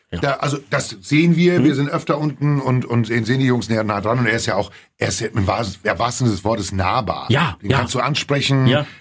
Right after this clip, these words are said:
Speaker 2: Ja, der hat keine, keine affektiven,
Speaker 1: Nein.
Speaker 2: äh, äh,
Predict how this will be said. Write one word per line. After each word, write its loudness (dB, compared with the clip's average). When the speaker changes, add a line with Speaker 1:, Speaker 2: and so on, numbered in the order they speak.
Speaker 2:
Ja, 2
der 0
hat -4
keine, 0
keine -4
affektiven, -2
Speaker 1:
Nein. 4
Speaker 2:
äh, 2
äh, 0